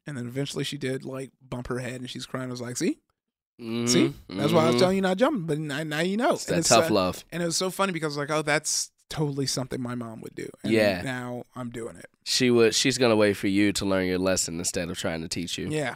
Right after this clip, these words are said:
Speaker 2: Yeah.
Speaker 1: Because it, it is true. If you bump your head, that's gonna stick with you way more than if you were to, like, actually listen to me.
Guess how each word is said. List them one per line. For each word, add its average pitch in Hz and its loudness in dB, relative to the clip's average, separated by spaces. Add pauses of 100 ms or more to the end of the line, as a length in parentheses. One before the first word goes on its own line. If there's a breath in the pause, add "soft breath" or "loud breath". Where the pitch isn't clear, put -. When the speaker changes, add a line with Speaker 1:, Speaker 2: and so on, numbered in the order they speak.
(140)
Speaker 2:
Yeah. 87 -2
Speaker 1:
Because 185 2
it, 185 2
it 180 4 (100)
is 240 -2
true. 139 -6
If 139 -8
you 180 -6
bump 160 -2
your 156 0
head, 165 0 (160)
that's 143 -2
gonna 147 -4
stick - -2
with 139 -6
you 123 -6 (420 soft breath)
way 147 4
more 151 2
than 135 -2
if 127 -6
you 143 0
were 123 0
to, 123 -2
like, 123 -8
actually 123 -4
listen 123 -6
to 117 -14 (100)
me. 131 -16